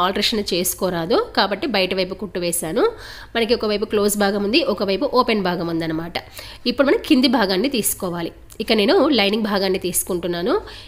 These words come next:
ఇక్కడ మనకి జాయింట్ అనేది పడుతుంది. జాయింట్ భాగాన్ని ఏ విధంగా వేయాలో చూద్దాము. ఇక్కడ మనకి పైన ఉన్న క్లాత్ మనకి క్లోజ్ అనేది ఉంది, కిందనేమో ఓపెన్ ఉంది. కాబట్టి రెండు ఇలా సీదా వైపు చూసుకొని దీన్ని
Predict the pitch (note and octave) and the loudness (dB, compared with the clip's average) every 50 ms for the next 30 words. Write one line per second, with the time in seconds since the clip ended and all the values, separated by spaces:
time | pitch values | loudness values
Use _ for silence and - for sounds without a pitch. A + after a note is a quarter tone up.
0 | - - A3+ B3 A#3 A3+ A3 G#3+ G3 G3+ A#3+ G4+ C#5 C5+ B4+ F#3 - G#3+ G3 F#3+ | -6 -4 0 2 2 2 2 0 -2 2 4 4 4 4 2 0 2 2 4 4
1 | F#3+ G3 G3+ G#3 G#3 - F#3 E3+ E3 - E3+ E3 F3+ C4 G#4 C#5 D5+ - A3+ - | 2 0 0 -2 0 0 -2 -2 -2 -2 -2 0 4 4 4 4 4 0 -6 -4
2 | A3+ G3+ G3+ G#3+ G#3+ A#3 G#3+ G3 F3+ F3+ E3+ F3+ F#3+ - F#3 F3+ E3+ F3+ F3 E3+ | -4 -2 -2 -2 -4 -4 -4 -2 -2 -2 -4 -4 -4 -4 -4 -4 -4 -4 -4 -4
3 | E3 F#3 G3 C#4+ A#4 - - C4 G3+ F#3+ F3+ F#3 F3+ F#3+ F#3+ - - F#3 E3+ E3+ | -6 -2 0 0 0 0 0 -2 -2 0 0 0 0 -2 -2 -4 -6 -6 -6 -4
4 | E3+ E3+ E3 F3+ A3+ E4+ G#4+ G#4 - - - - - - - - C4 B3 C4+ B3+ | -4 -4 -4 0 0 0 0 -2 -4 -12 -18 -18 -20 -20 -8 -6 0 2 2 2
5 | C4 C4 C4 B3+ A3+ A3 A#3 A#3 A#3+ A#3+ A#3+ - A3 G3 G3 - A4+ B4+ B4+ D#4+ | 2 2 0 -2 -2 -2 -2 -4 -6 -6 -4 -2 -4 -2 0 0 0 0 2 0
6 | - - - - - - - G#3 G#3 G3+ G#3+ G#3 - - C4 D#4+ D#4+ - C4 A#3+ | -2 -2 -8 -20 -20 -12 -8 -4 -4 -4 -4 -2 -2 -2 0 -2 -2 2 4 6
7 | B3 B3 C4 C4+ A#3+ G#3 F3+ E3+ D#3 D#3 - - - - C4+ C4+ B3+ B3 B3+ B3+ | 6 6 6 2 2 2 0 -2 -4 -6 -6 -10 -6 -4 -2 0 0 2 2 2
8 | B3 C#4+ D4+ - - A#3+ A#3+ B3+ A#3 G3+ F3 D#3+ D#3+ - - - - A3+ F#3 F3+ | 2 2 0 0 0 0 2 2 2 0 0 -2 -4 -6 -10 -8 -4 -4 -4 -2
9 | F#3 F3 F#3+ D4 F#4+ A#4 A#4+ - - - - - - - G#3+ A3 A3 G#3+ A3 A3+ | -4 -4 0 2 2 2 2 -2 -8 -16 -18 -20 -10 -6 0 0 2 4 4 4
10 | A#3+ D4+ C#4+ - C4 A3 G#3+ G#3 A3+ A3 G#3+ G3+ G3+ G#3+ - - A3+ F#3 G#3 G3+ | 2 2 2 0 0 0 2 0 2 2 0 0 -2 -2 -4 -2 0 0 2 2
11 | - - - A3+ G#3+ C4 G4+ C#5 D5 - C#4+ G3 G#3+ G3+ C#4 | 0 0 0 0 4 4 4 4 2 0 -4 -4 -2 0 0